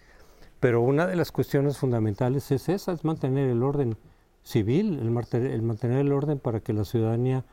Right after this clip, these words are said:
pues, no sufra este tipo de cuestiones, ¿no? Desde robos, desde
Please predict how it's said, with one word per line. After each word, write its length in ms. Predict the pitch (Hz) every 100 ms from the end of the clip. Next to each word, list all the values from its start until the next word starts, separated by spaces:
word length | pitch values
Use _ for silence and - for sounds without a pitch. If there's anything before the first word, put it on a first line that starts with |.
| - _ _
pues, 140 | 120
no 140 | 127 156
sufra 280 | 160 139 143
este 200 | - -
tipo 240 | 135 143
de 60 | 127
cuestiones, 600 | - 107 - 160 208 120
¿no? 260 | 117 165 240 _ _ _
Desde 240 | 117 98 107
robos, 640 | 98 135 139 135 139 - - - - _ -
desde 800 | 104 92 107 101 101 101 98